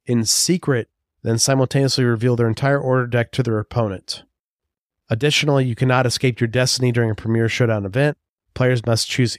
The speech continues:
each of their squads to be included in their strike teams during at least one round of the event. When a player who is assigned a bye round, they choose two squads from the Premier list. Those squads will still count as having been played during the round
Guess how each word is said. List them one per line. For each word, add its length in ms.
each 260
of 80
their 100
squads 420
to 60
be 100
included 300
in 80
their 60
strike 260
teams 380
during 460
at 140
least 260
one 360
round 280
of 60
the 80
event. 300
When 140
a 40
player 300
who 220
is 240
assigned 320
a 40
bye 240
round, 300
they 80
choose 360
two 140
squads 320
from 120
the 80
Premier 360
list. 340
Those 220
squads 340
will 200
still 260
count 360
as 120
having 420
been 220
played 300
during 160
the 60
round 380